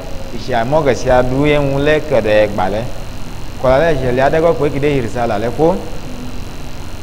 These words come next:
Mɛ gbu kɔla kɛ ake dzɔgba yɛ ni. Faman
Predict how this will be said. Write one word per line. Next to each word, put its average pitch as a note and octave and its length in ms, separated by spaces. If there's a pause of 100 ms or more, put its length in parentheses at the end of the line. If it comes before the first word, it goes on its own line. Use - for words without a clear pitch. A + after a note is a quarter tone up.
(720)
Mɛ A#2+ 120
gbu D3+ 160
kɔla A#2+ 260
kɛ A2 100
ake C#3 220
dzɔgba B2+ 280
yɛ C#3 120
ni. D3 320 (680)
Faman F#3 420